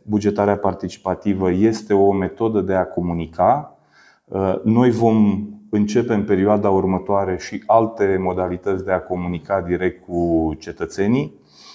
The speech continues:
Uh, ce avem acum ca și regulament nu este perfect, dar este, uh, ceva ce se poate îmbunătăți.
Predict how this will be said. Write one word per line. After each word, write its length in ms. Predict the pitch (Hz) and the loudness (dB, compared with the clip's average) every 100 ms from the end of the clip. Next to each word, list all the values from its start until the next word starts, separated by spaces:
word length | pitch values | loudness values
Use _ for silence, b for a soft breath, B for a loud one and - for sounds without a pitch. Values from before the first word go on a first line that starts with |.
| B _ | B _
Uh, 520 | 110 104 101 98 98 - - _ | 2 4 4 2 0 -6 -20 _
ce 220 | - 135 | 2 4
avem 360 | 131 110 123 123 | 4 4 2 2
acum 640 | 107 - 117 113 98 92 - | 0 -2 0 2 2 0 -2
ca 100 | 92 | -6
și 220 | - 113 | -2 0
regulament 880 | 107 104 98 95 104 101 90 - _ - | 2 2 2 2 0 -2 -4 -8 _ -6
nu 260 | 127 143 | -2 2
este 560 | 127 110 110 104 92 90 | 4 2 0 -2 0 0
perfect, 540 | 90 82 - 104 135 - | -4 -4 -2 0 0 -4
dar 220 | 95 95 | -4 2
este, 600 | 113 113 - 98 87 80 B B B _ | 0 0 -2 0 0 -4 B B B _
uh, 220 | - 92 90 | -2 -2 0
ceva 300 | 104 104 104 | 0 2 0
ce 140 | 101 | -2
se 140 | - | -6
poate 720 | 95 101 98 101 95 90 87 - | -2 0 0 2 2 2 0 -2
îmbunătăți. 1000 | 95 92 95 87 - 80 - 107 143 | -2 0 0 -2 -4 -6 -2 0 0